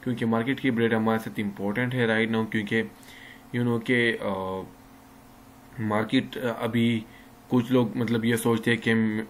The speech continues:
मैं इस time market में entry लूँ या ना लूँ। कुछ सोचते हैं कि नहीं भाई, थोड़ा डंप आ जाए तो मैं तब entry लूँगा। कुछ सोचते हैं कि नहीं, जब मतलब हमें पता चल जाए confirm कि ये जब pump करेगा तब हम entry लेंगे।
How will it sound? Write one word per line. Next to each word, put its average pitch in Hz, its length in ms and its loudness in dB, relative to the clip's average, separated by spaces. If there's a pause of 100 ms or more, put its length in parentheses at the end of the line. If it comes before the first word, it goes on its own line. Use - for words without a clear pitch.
(100)
मैं 104 360 0
इस - 320 -6
time 113 360 2
market 104 340 -2
में 113 180 -2
entry 107 420 -2
लूँ 113 460 0
या 95 140 -2
ना 101 260 -2
लूँ। 117 300 0 (500)
कुछ 131 280 0
सोचते 120 420 0
हैं 120 140 2
कि 113 240 0
नहीं 117 240 -2
भाई, 107 180 0
थोड़ा 110 260 2
डंप 104 380 -2
आ 110 120 2
जाए 110 220 2
तो 107 140 -4
मैं 104 260 -2
तब 113 180 0
entry 113 280 -2
लूँगा। 110 220 0
कुछ 104 220 -6
सोचते 107 280 -4
हैं 117 80 -4
कि 110 80 -4
नहीं, 113 160 -2 (500)
जब 113 340 2
मतलब 113 440 0 (120)
हमें 107 240 -2
पता 120 200 2
चल 110 240 0
जाए 113 180 4
confirm 110 420 -2
कि 110 140 -4
ये 107 120 2
जब 104 280 -4
pump 113 280 -2
करेगा 107 340 0
तब 101 260 -4
हम 95 220 -6
entry 85 300 -10
लेंगे। 82 380 -10